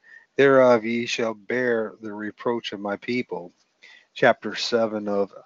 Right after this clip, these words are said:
Mi-, Micah. Woe is me, for I am as when they have been gathered in the summer f-, fruits, as the grape leanings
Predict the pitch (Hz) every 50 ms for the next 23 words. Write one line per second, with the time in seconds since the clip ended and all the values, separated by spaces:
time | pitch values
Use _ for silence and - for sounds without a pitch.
0 | - - - - 110 101 98 - - _ _ _ _ _ _ 107 101 101 - _
1 | _ _ _ _ _ _ 107 101 98 101 - - 95 95 - _ _ _ _ _
2 | _ _ _ _ _ _ _ _ _ _ _ - 131 143 151 170 175 175 170 156
3 | 127 139 143 143 143 143 139 127 117 107 107 - _ _ _ _ _ _ _ -
4 | 117 117 123 127 135 151 165 160 156 147 147 143 139 135 - 127 135 135 135 135
5 | 123 - - - 120 127 131 127 123 113 123 131 131 131 127 120 117 120 120 120
6 | 120 117 107 - 120 120 113 110 - 120 117 120 123 120 127 123 117 117 120 117
7 | 113 104 - - - 127 123 123 120 120 113 - - _ _ _ _ _ _ _
8 | _ _ _ _ _ _ - - - - 135 123 123 101 - - - - - -
9 | - - _ _ _ _ _ _ _ _ _ _ _ _ _ - 123 123 123 113
10 | 107 117 120 - - 101 104 101 107 120 123 131 139 135 - - - - 120 120
11 | 123 123 123 123 117 113 110 107 107 98 95 92 - -